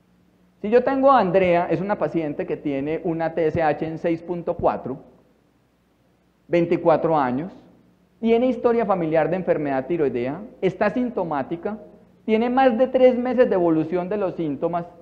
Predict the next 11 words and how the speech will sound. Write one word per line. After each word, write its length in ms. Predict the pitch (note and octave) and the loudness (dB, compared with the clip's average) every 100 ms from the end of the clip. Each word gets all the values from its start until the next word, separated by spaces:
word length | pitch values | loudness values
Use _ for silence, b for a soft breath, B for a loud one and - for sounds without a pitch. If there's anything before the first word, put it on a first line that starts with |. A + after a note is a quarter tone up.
| - _ | -20 _
tiene 320 | A#3 B3 B3+ C4+ | -2 2 4 4
bocio 540 | A#3+ G#3 - F#3+ F3+ | 6 6 4 0 0
y 100 | G3 | 2
anticuerpos 640 | F#3+ F#3 F3 G#3 G3+ A#3+ A#3 | 2 2 -2 0 0 0 0
positivos 640 | G#3+ F#3 - F3+ D#3+ E3 - | -2 -2 -4 -2 0 -2 -4
y 80 | F#3 | 0
su 120 | F#3 | 2
riesgo 420 | F#3 A3 G3+ B3 | 2 2 2 2
cardiovascular 720 | A3+ F#3 F3 D#3+ - D#3+ D#3+ G3 | 0 0 2 0 -2 -2 0 0
es 160 | F3+ | -2
bajo, 460 | F3+ E3 D#3 D#3+ | 0 0 0 -6